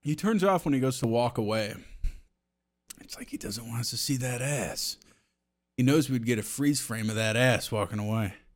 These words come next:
<sighs> The Poob of two years ago, he would have strutted that shit. He wouldn't have turned off that camera. What happened to him?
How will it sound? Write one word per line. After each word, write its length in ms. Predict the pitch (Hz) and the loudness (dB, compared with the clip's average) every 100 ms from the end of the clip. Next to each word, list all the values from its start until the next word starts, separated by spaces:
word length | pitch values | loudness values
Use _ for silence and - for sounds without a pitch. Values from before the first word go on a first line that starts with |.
| _ _ _ _ _ _ _ _ _ _ _ _ _ _ _ _ - | _ _ _ _ _ _ _ _ _ _ _ _ _ _ _ _ 0
<sighs> 40 | - - - - - - - - - - - _ _ _ - | 6 10 8 8 4 4 2 -4 -8 -12 -18 _ _ _ 2
The 100 | 113 | 8
Poob 320 | 165 190 156 | 10 8 4
of 100 | 131 | 2
two 160 | - 160 | 2 4
years 340 | 139 147 143 | 6 4 2
ago, 220 | 143 139 | -2 0
he 140 | 131 143 | 2 2
would 140 | 110 | 0
have 80 | 104 | -4
strutted 440 | - - 101 101 | -8 -6 -6 -8
that 180 | 107 - | -10 -8
shit. 220 | - 104 - | -8 -8 -6
He 80 | |
wouldn't 220 | 123 117 110 | -6 -6 -8
have 80 | 120 | -8
turned 240 | 107 101 | -8 -8
off 160 | - - | -10 -10
that 160 | 131 | -12
camera. 400 | - 127 143 139 - _ _ _ _ _ _ _ _ _ _ _ _ _ _ - - | -10 -8 -8 -10 -14 _ _ _ _ _ _ _ _ _ _ _ _ _ _ -12 -4
What 120 | 113 | -4
happened 300 | 120 120 120 | -4 -6 -8
to 80 | 123 | -8
him? 220 | 120 | -10